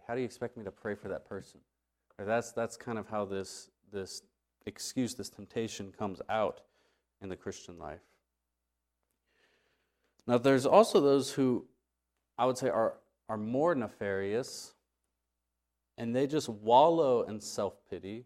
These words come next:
Maybe they create a lifestyle of self-pity and resentment that results in a lack of prayer. And they begin to enjoy the life they have built on the foundation of resentment. So their whole life is characterized by,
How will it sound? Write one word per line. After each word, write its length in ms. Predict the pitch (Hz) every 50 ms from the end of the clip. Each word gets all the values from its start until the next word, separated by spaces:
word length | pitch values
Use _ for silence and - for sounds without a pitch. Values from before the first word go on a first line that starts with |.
| _ _
Maybe 160 | 117 107 110 113
they 140 | 113 113
create 320 | 107 - - 120 110 104 -
a 60 | 98
lifestyle 840 | 98 95 95 101 113 135 147 - - - - - 101 95 98 95 92 -
of 120 | - 87 -
self-pity 720 | - - 98 87 - _ _ - 101 87 82 92 123 147 - _ _ _ _ _ _ _ _ _ _ _ _ _ _ _ _ _ _
and 160 | - 117 107 104
resentment 640 | 104 95 95 98 101 98 92 - - 110 107 123 - _ _ _ _ _ _ _ _ _ -
that 120 | 113 104 -
results 460 | 104 98 92 101 98 95 98 - -
in 80 | 98
a 60 | 92 87
lack 360 | 90 92 92 90 87 - -
of 180 | 90 - - _
prayer. 480 | - - 85 82 87 90 113 135 - - _ _ _ _ _ _ _ _ _ _ _ _ _ _ _ _ _ - -
And 100 | 127 135
they 80 | 147
begin 300 | 143 156 143 147 143 135 131
to 140 | - 139
enjoy 680 | - 117 117 113 104 104 104 107 120 135 165 190 208 196
the 120 | 147 135
life 300 | 120 117 117 120 117 -
they 140 | - 120 110
have 200 | 110 101 101 -
built 240 | - 135 131 131 131
on 120 | 110 117
the 80 | 110 104
foundation 800 | - - 120 110 104 95 90 - 120 143 180 180 - - 135 113
of 140 | 107 92
resentment. 480 | 95 95 87 92 85 - - 82 78 - _ _
So 100 | - 117
their 140 | 107 120 113
whole 180 | 127 165 139
life 420 | 104 101 104 117 127 147 151 - -
is 140 | 110 - - _ - - -
characterized 680 | 151 151 151 - - - - 101 98 95 90 92 - -
by, 260 | - 92 90 82 78